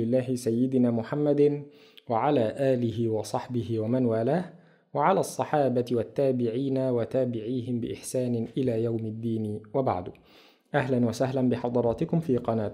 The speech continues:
أرب بودكاستس، ومعكم الأستاذ شادي السيد. Selamat datang semuanya di channel Arab Podcast dan ini الأستاذ شادي السيد. واليوم إن شاء الله سنستمر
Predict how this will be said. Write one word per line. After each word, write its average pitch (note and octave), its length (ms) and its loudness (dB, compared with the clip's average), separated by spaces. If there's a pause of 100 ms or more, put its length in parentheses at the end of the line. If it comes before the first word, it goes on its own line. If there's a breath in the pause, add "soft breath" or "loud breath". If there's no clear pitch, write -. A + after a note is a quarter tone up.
(100)
أرب B2 240 -2
بودكاستس، C3+ 640 -2
ومعكم A2+ 400 -2
الأستاذ A2+ 800 -2
شادي A2 480 -2
السيد. A2 460 -2 (500 soft breath)
Selamat A2+ 400 2
datang A2 100 -4
semuanya A#2 460 0
di B2+ 80 -2
channel A#2 320 -4
Arab A2 160 -6
Podcast C3+ 560 0
dan A2+ 160 -2
ini A#2 160 -2
الأستاذ A#2 720 -2
شادي A#2 400 -2
السيد. F3 560 0 (1400 soft breath)
واليوم E3 400 8
إن D#3 160 2
شاء D#3 240 4
الله C3+ 720 4 (300)
سنستمر C3+ 1300 4